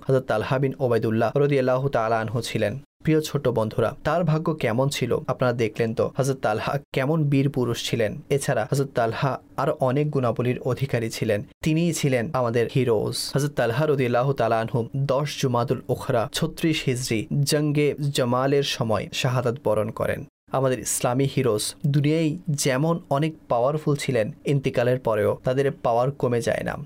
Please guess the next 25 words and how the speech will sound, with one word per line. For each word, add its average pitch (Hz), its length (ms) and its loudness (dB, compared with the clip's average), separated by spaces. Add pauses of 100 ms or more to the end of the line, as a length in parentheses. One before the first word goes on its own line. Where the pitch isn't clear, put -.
বরং 120 340 -2 (100)
বৃদ্ধি 120 360 -2
পায়। 113 240 -2 (220)
শাহাদাতের 147 500 0
পর 107 340 0
হযরত 135 200 -2
তালহা 113 300 0
রাদিয়াল্লাহু 123 460 0
তাআলা 110 240 2
আনহুকে 113 400 -2 (160)
বসরার 139 380 0
নিকট 127 260 0
দাফন 110 320 -2
করা 110 200 0
হলো, 110 220 -2 (100)
কিন্তু 135 340 0
যে 156 180 2
স্থানে 160 280 -2
তার 147 180 0
কবর 147 360 0
শরীফ 135 500 -2
তৈরি 120 220 2
হলো 113 300 -2 (180)
সেই 147 280 0
স্থানটা 131 480 -2